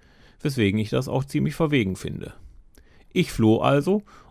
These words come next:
und reiste durch ganz Europa herum und erlebte wahnsinnig viele Abenteuer. Am Ende habe ich dann aber immer noch Heimweh nach Bella Italia gekriegt. Und dort hat mich die Inquisition in die Finger gekriegt.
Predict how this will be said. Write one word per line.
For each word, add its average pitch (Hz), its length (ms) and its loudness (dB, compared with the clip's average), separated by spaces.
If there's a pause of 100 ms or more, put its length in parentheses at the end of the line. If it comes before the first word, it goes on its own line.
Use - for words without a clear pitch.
und 107 180 2
reiste 139 360 2
durch 131 200 -2
ganz 165 240 0
Europa 107 460 0
herum 131 320 2
und - 180 -4
erlebte 98 440 -2
wahnsinnig 104 480 0
viele 92 300 -4
Abenteuer. 82 680 -10 (920)
Am 113 160 -2
Ende 170 320 4
habe 104 140 0
ich 101 60 -4
dann 113 180 -2
aber 98 260 -2
immer 151 200 2
noch 143 180 -2
Heimweh 139 320 2
nach 110 140 0
Bella 113 280 -2
Italia 113 520 -2
gekriegt. - 560 -12 (380)
Und 101 180 -2
dort 139 340 2
hat - 200 -6
mich 120 180 -4
die - 140 -12
Inquisition 101 720 -4
in 85 140 -6
die - 80 -8
Finger 87 280 -8
gekriegt. - 460 -14